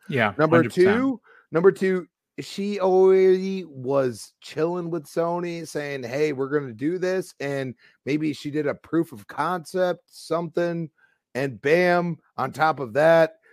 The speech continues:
Speaker 2: you know, the, the backlash that they've gotten recently between not just the women, you know, calling them out, but also,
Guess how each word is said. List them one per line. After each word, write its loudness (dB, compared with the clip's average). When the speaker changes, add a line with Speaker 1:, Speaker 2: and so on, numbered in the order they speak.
Speaker 2:
you -2
know, 0
the, -6
the -6
backlash 0
that -16
they've 0
gotten 0
recently -4
between -6
not 0
just -10
the 0
women, 0
you -4
know, -2
calling -2
them -8
out, 2
but -2
also, 2